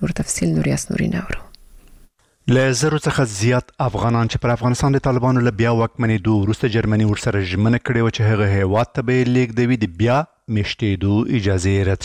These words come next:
Speaker 2: شوې دي. د جرمني نوې اوسنا بروکر څایتونګ ورځپاڼې د سه شنبې په ورځ د پارلماني څېړنې د موندنو له مخې راپور ورکړ چې له دوه زره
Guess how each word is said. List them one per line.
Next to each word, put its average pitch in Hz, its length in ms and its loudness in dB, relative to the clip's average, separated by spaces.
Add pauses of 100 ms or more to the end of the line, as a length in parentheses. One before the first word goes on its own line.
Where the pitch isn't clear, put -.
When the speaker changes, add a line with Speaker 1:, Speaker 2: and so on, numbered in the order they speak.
Speaker 2:
شوې 107 260 0
دي. 135 100 2 (920)
د 123 220 2
جرمني 117 440 2 (140)
نوې 113 420 2 (140)
اوسنا 110 280 0 (140)
بروکر 120 380 0
څایتونګ 139 580 0 (220)
ورځپاڼې 113 580 0
د 95 220 0
سه 143 180 -2
شنبې 139 320 2
په 147 60 2
ورځ 139 140 0 (460)
د 127 220 2
پارلماني 135 500 2
څېړنې 127 560 2
د 120 160 2
موندنو 113 400 2
له 101 100 2
مخې 98 220 0
راپور 117 380 0
ورکړ 120 200 -2 (100)
چې - 540 -4
له 107 160 0 (140)
دوه 147 180 4
زره 143 160 2